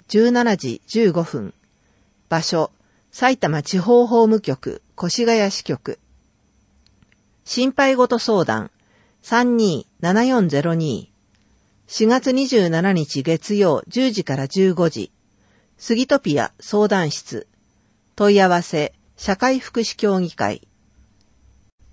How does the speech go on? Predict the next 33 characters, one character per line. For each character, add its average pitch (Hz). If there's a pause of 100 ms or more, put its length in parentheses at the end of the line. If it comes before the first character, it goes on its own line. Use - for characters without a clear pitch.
(840)
休 277
日 233
診 226
療 202
当 190
番 165
医。 98 (560)
緊 262
急 247
に 214
受 180
診 226
が 208
必 -
要 185
な 175
場 160
合。 147
医 147 (840)
療 269
機 -
関 202
に 165
よ 156
っ 156
て -
は、 151 (260)
受 190
診 269
日 175
に 156
よ 147
り 147